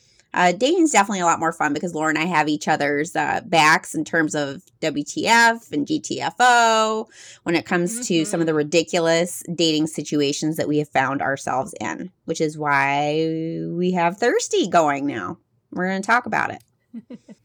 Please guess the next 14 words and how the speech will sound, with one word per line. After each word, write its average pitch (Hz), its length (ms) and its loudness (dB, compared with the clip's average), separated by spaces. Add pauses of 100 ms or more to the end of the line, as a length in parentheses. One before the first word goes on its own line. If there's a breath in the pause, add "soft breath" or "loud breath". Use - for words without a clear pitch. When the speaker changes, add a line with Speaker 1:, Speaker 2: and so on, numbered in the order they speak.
(440)
Speaker 2:
So 220 80 -2
today 233 760 4
we're 196 200 0
starting 190 460 0
off 180 380 0
with 185 520 0
the 175 460 0
six - 560 -6
men 247 640 2
that 208 320 0
you 196 180 -4
meet 196 460 -2
on 247 480 2
Tinder. 185 1000 -2